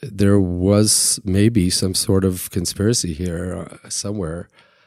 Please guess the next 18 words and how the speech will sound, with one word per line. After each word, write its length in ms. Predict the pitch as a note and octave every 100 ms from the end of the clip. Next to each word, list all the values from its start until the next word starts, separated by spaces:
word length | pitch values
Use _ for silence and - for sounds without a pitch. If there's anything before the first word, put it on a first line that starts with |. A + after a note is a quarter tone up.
| -
to 100 | -
prevent 380 | - F#2 G2+ G#2+
us 120 | G2
from 220 | - F#2
being 220 | E2+ E2+ F2+
able 180 | F2 F2+
to, 480 | - F2 F2 F2+ - _ _ _ -
you 180 | G2 F2+
know, 120 | E2+
both, 460 | F2+ F2+ - _ -
uh, 60 | - -
use 560 | E2+ F2 G2 B2 B2+
and, 400 | - G2+ G2 G2 -
uh, 340 | F#2 F#2 F#2
research 640 | E2+ A2 - F#2 D#2+ - _
the 80 | -
plant. 360 | - D#2 D2 -
So 460 | - F#2+ E2+ F2